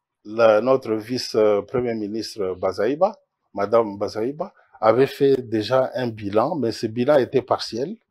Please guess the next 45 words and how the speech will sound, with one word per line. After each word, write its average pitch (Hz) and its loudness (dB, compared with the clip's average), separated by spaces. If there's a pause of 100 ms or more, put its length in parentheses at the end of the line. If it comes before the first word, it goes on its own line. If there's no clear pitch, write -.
(560)
Je 104 -2
ne 117 2
connais 123 2
pas 143 4
très 143 4
bien 139 2
la 110 4
mise 117 -2
à 101 2
jour 120 0
parce 120 -4
que - -4
depuis 160 -2
lors, 151 6
il 127 -2
y 131 2
a 123 0
eu - 0
un 101 -2
silence - -4 (420)
et 110 0
nous 135 2
ne 135 2
savons 110 -2
pas 127 2
très 117 -2
bien 123 -2
si 127 -4
les 110 0
gens 123 2
ont 107 -4
continué 107 -8
à 110 2
faire 113 -2
le 104 -4
bilan 101 -2
complet. 90 -8 (480)
Mais 117 0
déjà, 185 2 (120)
regardez 135 2 (180)
ce - 0
qui 127 0
est 120 -2
très 135 6
grave. 98 2